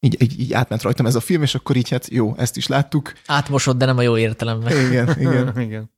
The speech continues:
Speaker 1: De egyébként az, abban egyetértek, tehát én sem vagyok a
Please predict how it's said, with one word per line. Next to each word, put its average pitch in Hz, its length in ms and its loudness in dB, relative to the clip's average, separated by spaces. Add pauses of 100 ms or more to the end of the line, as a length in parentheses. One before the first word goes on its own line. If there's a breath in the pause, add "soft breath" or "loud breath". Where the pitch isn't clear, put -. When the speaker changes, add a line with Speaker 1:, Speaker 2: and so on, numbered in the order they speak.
(160)
Speaker 1:
De 135 100 -2
egyébként 139 320 0
az, 139 120 2
abban 123 260 2
egyetértek, 123 420 0
tehát 120 160 -4
én 127 80 2
sem 123 180 0
vagyok 110 260 -4
a 117 420 -2